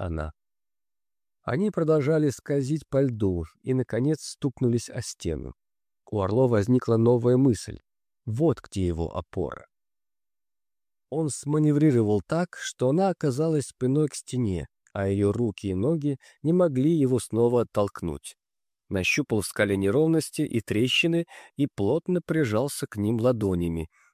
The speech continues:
чтобы растаял тонкий слой льда. Это позволит ему ухватиться понадежнее.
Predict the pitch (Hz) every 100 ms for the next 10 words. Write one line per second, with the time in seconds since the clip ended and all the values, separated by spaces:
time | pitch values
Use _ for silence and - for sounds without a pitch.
0 | _ - - 92 95 90 - 107 113 104
1 | - 113 110 110 - 110 101 - - 101
2 | 104 87 69 _ _ _ _ - - -
3 | - 156 170 - 160 123 107 127 135 -
4 | 110 117 131 - - 110 - 120 - 113
5 | 120 117 117 95 76 - 53